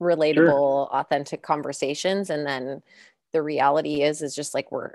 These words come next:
Speaker 1: we're not wired that way. Like, we're wired that way and then we're not, 'cause then when we get handed bad news or something that we don't want to be happening, then all of a sudden that person, there's something wrong with them. Like, "Oh, my bo-, my boss is such a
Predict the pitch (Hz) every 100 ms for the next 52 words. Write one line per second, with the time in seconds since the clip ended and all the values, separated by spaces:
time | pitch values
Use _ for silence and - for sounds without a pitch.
0 | - 151 156 160 - 135 - - 180 247
1 | 139 - - 131 117 - - 175 165 151
2 | 139 156 185 185 202 208 196 175 143 139
3 | 127 131 139 139 - - 139 - - 147
4 | 139 135 135 139 - 147 147 143 131 135
5 | 123 - 143 143 127 139 147 - - _
6 | _ _ _ _ _ - - - 143 131
7 | 127 - 147 139 - 127 - - - 131
8 | 143 139 - - - 185 151 _ _ -
9 | 131 131 127 127 - 127 - 127 - -
10 | - - - 101 - 151 _ _ _ _
11 | _ _ _ _ _ _ - - 143 117
12 | 104 - 117 - - - - - 131 -
13 | - - 104 - - 135 143 123 139 -
14 | - 117